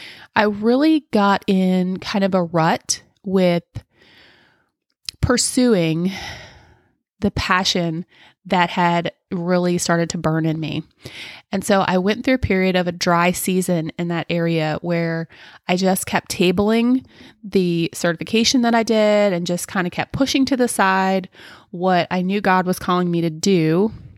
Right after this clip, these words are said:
which was to reach more people, encourage people, and help them through the gifts, talents, and abilities that he'd given me.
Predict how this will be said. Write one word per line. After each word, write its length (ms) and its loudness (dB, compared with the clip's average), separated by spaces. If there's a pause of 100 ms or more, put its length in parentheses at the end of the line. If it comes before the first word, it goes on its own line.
(140)
which 240 -6
was 260 -2
to 400 0 (420)
reach 360 0
more 120 0
people, 540 0
encourage 600 -2
people, 360 -2
and 140 -2
help 340 -2
them 420 -2 (500)
through 160 4
the 100 0
gifts, 440 0
talents, 440 -4
and 80 0
abilities 520 0
that 140 -2
he'd 200 -6
given 300 0
me. 300 -2